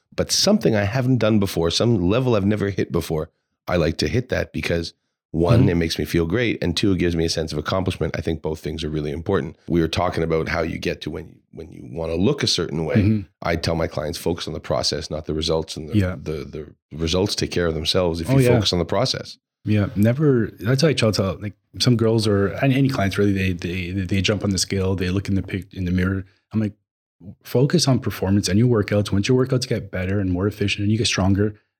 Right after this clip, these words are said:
Speaker 2: then have a s-, have a look in the scale and be like, 'Hey, I dropped weight. Hey, I'm getting leaner.'"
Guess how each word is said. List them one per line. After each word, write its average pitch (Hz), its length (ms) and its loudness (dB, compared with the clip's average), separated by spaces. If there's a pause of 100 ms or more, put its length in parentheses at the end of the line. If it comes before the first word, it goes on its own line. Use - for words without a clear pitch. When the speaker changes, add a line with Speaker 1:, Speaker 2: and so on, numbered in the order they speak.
(120)
Speaker 2:
then 131 360 4
have 110 220 0
a 104 40 4
s-, - 300 -2
have 110 140 2
a 101 40 6
look 104 140 2
in 107 60 6
the 98 60 4
scale 101 260 2
and 101 100 4
be 90 40 2
like, 90 120 -2
'Hey, 117 260 0 (120)
I 92 100 -4
dropped 85 300 -6
weight. 135 220 2 (140)
Hey, 117 200 -4
I'm 87 180 -4
getting 92 260 0
leaner.'" 104 340 2